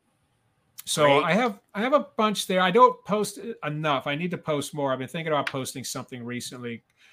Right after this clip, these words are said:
Speaker 1: Um, so I need to do that more, but there is a bunch on there, and you get a good indication of, you know, characters that I've played in films and people I've doubled.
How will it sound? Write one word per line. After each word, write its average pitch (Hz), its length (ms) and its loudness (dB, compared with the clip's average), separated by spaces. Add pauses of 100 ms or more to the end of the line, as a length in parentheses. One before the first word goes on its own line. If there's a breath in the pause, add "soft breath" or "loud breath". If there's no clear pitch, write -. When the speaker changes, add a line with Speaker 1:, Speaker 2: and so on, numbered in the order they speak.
(300 soft breath)
Speaker 1:
Um, 120 340 0 (100)
so 151 120 4
I 160 60 2
need 190 120 2
to 180 60 0
do 160 140 -4
that 151 200 2
more, 143 220 2
but - 160 -6
there 185 160 4
is 180 100 2
a 160 60 -2
bunch 147 300 0
on 135 220 0
there, 113 220 -4
and 131 200 -8
you 135 120 -2
get 131 180 -2
a 120 40 -6
good 131 180 -4
indication 123 680 -6
of, 113 120 -4 (200)
you 127 100 -8
know, 117 240 -2 (500)
characters 135 420 0
that 120 80 -4
I've 117 160 -4
played 117 280 -4
in 113 80 -8
films 113 400 -6
and 104 120 -12
people 117 260 -8
I've 104 140 -12
doubled. 107 360 -10